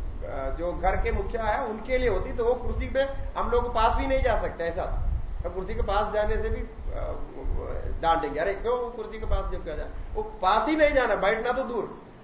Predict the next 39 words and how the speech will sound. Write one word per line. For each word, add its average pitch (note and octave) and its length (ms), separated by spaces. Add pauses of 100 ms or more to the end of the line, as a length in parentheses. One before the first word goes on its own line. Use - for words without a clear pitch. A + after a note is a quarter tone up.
(180)
उसमें F#3+ 220
कोई B3+ 200
नहीं C#4 160
बैठेगा।" F#3 380 (300)
और - 140
हमने A3+ 380
देखा A#3+ 460
भी, C#4+ 180 (300)
देखा A3+ 280
भी C#4+ 120
नहीं A3+ 200
है, - 140 (380)
वो A#3 160
जो C4 320
मुखिया C4+ 380
बैठते B3 340
हैं C4 240
कुर्सी A#3 280
पे, C4+ 380
जो B3+ 280
दादा A#3 300
परदादा A3+ 440
जी, A3 120
जो G#3+ 120
भी A3 100
दादाजी F#3+ 440
जो F3 160
भी F#3 100
थे, F3 240 (560)
उसमें C4+ 720
ना B3+ 160
हमारे C4 460
कोई C4+ 280
परिवार C#4+ 340
के D#4+ 100
कोई D4+ 220
नहीं D4+ 140
बैठेगा E3 360
उसमें, - 300